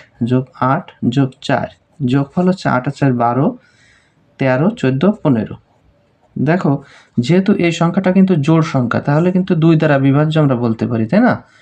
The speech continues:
দুই দ্বারা বিভাজ্য। আর একটা বিষয় দেখতে হবে দুই এবং তিন, দুই এবং তিন এই দুটো সংখ্যা দ্বারা যদি বিভাজ্য হয়, তাহলে কিন্তু দুই হাজার একশো চুরাশি সংখ্যাটি ছয় দ্বারা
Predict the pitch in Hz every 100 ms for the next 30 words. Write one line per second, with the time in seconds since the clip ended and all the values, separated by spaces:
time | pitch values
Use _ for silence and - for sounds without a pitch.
0 | _ _ - 135 147 143 131 120 113 107
1 | 98 - 135 139 - 165 175 185 185 -
2 | 196 190 175 131 170 202 - 156 156 151
3 | - 147 104 - - _ _ - 120 151
4 | 175 156 143 143 - 156 180 208 - 156
5 | 190 165 160 147 147 131 135 156 160 156
6 | 135 127 180 247 - _ _ _ _ -
7 | 131 131 147 156 156 147 208 302 - 127
8 | 131 165 185 151 151 226 262 - _ -
9 | 123 127 151 143 131 - 156 127 127 151
10 | 156 147 143 208 254 - _ _ _ -
11 | - 139 147 143